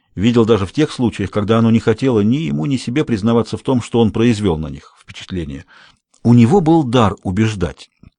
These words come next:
и дар притворяться, лгать,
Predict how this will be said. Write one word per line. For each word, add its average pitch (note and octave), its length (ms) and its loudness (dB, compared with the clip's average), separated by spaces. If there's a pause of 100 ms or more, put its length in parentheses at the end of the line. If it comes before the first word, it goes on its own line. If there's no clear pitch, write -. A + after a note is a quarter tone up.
(600)
и A3+ 140 0
дар F3 340 2
притворяться, D#3+ 960 -2 (680)
лгать, E3 560 -2